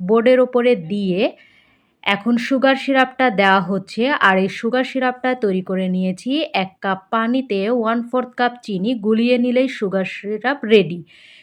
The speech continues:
সুগার সিরাপ দেওয়ার পরে একটা ক্রিমের প্রলেপ দিলাম। আর এখন দিয়ে দিচ্ছি ড্রাগন ফলের সেই ফিলিং, যেই ফিলিংটি পূর্বেই এই পেজে ভিডিও আমি দিয়েছি, আপনারা চাইলে সেখান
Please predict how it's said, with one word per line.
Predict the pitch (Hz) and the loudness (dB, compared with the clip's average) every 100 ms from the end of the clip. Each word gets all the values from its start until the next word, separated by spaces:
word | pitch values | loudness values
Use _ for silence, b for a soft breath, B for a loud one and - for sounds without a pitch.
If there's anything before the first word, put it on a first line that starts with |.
| b b - | b b -8
সুগার | - 247 262 | 0 4 4
সিরাপ | 254 262 254 214 | 4 0 0 0
দেওয়ার | 190 190 202 214 | 2 4 4 2
পরে | 214 196 208 262 | 0 0 2 0
একটা | 196 190 208 | 0 -2 -4
ক্রিমের | 208 240 240 254 247 | -2 -2 0 0 2
প্রলেপ | 262 262 262 208 | 2 4 2 0
দিলাম। | 254 247 302 427 - - | -2 0 0 -4 -8 0
আর | 190 202 185 | 2 2 0
এখন | 233 240 285 269 | -2 2 2 2
দিয়ে | 262 254 | 2 2
দিচ্ছি | 254 254 - 202 277 B B B B | 0 -6 -6 -4 -4 B B B B
ড্রাগন | 175 202 208 220 247 | -4 2 2 2 -2
ফলের | 240 254 247 247 | 0 2 4 2
সেই | - 240 220 | 2 2 2
ফিলিং, | - 214 190 180 175 160 | 0 -4 -4 -4 -6 0
যেই | 214 208 | 2 2
ফিলিংটি | - 247 269 269 254 262 269 | -2 -2 0 0 0 -4 -2
পূর্বেই | 247 240 214 226 294 | -2 0 2 2 2
এই | - 196 196 | -2 -2 2
পেজে | 226 220 190 254 | 2 2 2 0
ভিডিও | 214 208 190 208 | 0 -4 -2 0
আমি | 196 185 262 214 | 0 0 -2 0
দিয়েছি, | 208 185 - 185 | 0 0 -2 -4
আপনারা | 180 202 196 190 185 | -2 -4 -2 -2 -2
চাইলে | 214 214 233 285 | -2 0 0 0
সেখান | 233 220 | -2 -4